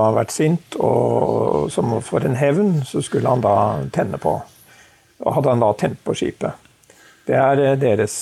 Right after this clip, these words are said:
forklaring, og de begrunner jo det stort sett i det at han er tidligere dømt. De, eh, hevder at han er observert her og der, men det finnes det ikke, eh, grunnlag for i politiforklaringen å si.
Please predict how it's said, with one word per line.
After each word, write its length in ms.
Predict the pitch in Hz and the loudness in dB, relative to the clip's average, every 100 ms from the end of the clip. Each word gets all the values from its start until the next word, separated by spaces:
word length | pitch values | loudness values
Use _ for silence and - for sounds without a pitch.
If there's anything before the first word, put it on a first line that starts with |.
| - - - | -8 -8 -4
forklaring, 540 | - - - 127 127 123 - | -4 -2 0 0 -2 -4 -4
og 540 | 127 117 117 113 123 | 0 2 4 2 2
de 140 | 139 131 127 | 2 0 0
begrunner 480 | 131 113 101 117 | 0 0 0 2
jo 80 | 135 120 | 2 2
det 120 | 104 117 117 | 2 2 0
stort 240 | - 123 - | -2 -4 -2
sett 360 | 117 - - 135 | -6 -6 -2 0
i 60 | |
det 80 | 110 101 | 2 0
at 200 | 113 - | 0 -2
han 240 | 110 110 | -2 -2
er 280 | 113 117 110 127 | 0 0 0 -2
tidligere 420 | 156 120 117 117 | -4 -2 -2 -2
dømt. 460 | 104 117 - - - - - - - - - - | -2 -4 -10 -20 -20 -20 -20 -20 -20 -20 -18 -4
De, 140 | 143 135 | 0 2
eh, 220 | 139 131 - - - - 185 | 2 2 -2 -6 -12 -8 -2
hevder 460 | 165 113 98 127 | 0 0 0 2
at 100 | 139 | 2
han 100 | 131 | 2
er 140 | 123 123 | 2 0
observert 480 | - 120 117 113 - | 0 0 2 0 2
her 220 | 117 117 | 2 4
og 20 | |
der, 240 | 120 143 | 2 2
men 80 | 143 | 2
det 100 | 127 - | 0 -2
finnes 380 | 117 120 120 - | -4 -4 -6 -4
det 140 | - | -4
ikke, 260 | - - 117 | -4 -6 -4
eh, 480 | 117 117 113 120 120 | -2 -4 -4 -6 -4
grunnlag 400 | 165 120 104 104 | -2 -2 -2 -4
for 160 | - 127 | -4 -4
i 80 | 135 | -2
politiforklaringen 880 | - - - - 123 123 120 113 120 | -4 -4 -8 -6 -2 -2 -2 -4 -6
å 80 | |
si. 220 | - - | -6 -6